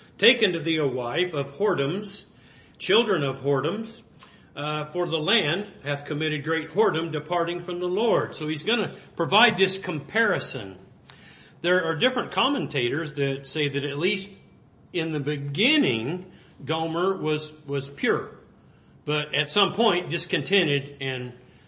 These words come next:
uh, didn't stay put. We could debate some of that. I, it doesn't matter.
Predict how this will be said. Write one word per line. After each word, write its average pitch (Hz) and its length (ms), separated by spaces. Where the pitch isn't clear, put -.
uh, 120 380
didn't 165 220
stay 139 240
put. - 420
We 156 100
could 147 160
debate 147 380
some 131 180
of 104 120
that. 113 280
I, 110 220
it 127 120
doesn't 143 340
matter. 143 440